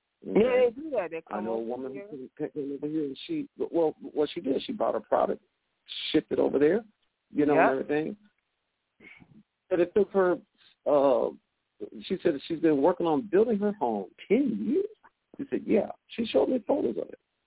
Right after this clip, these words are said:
Speaker 2: They don't build homes out of wood. Most of their framing is done out of poured walls. I mean, concrete poured walls, right? Just to make a long story short here now.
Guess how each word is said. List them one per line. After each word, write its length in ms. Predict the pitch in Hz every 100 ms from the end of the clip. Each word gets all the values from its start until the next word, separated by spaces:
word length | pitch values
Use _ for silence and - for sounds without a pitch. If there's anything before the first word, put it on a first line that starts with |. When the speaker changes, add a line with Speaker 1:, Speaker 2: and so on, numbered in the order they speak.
| _ _ _ _ _ _ - 208
Speaker 2:
They 180 | 185 190
don't 400 | 269 269 - 233
build 500 | - 214 196 113 98 -
homes 460 | _ 127 113 98 101
out 140 | 73
of 80 | 69 73
wood. 380 | 90 139 113 - - - _ _ _ _ _ _ _
Most 360 | - 107 131 -
of 80 | 156
their 160 | 160 -
framing 400 | 170 175 117 101 104
is 140 | 92 -
done 300 | 95 87 85 -
out 200 | 78 76
of 180 | 73 76 _ _ _ _ _ - -
poured 380 | - 143 131 117 98
walls. 400 | 104 90 57 - _
I 80 | -
mean, 260 | 98 90 82 -
concrete 560 | 117 98 98 - 98 -
poured 320 | - 82 -
walls, 200 | 64 50 - _ _ _ _ _ _ _ _ -
right? 300 | 80 90 - _ _ _ _ _ _ _ _ _ 214 -
Just 140 | 202
to 60 | 220
make 140 | 262
a 20 | 262
long 260 | 269 254 -
story 260 | 226 175 -
short 200 | 107 95
here 160 | 98 78
now. 180 | 76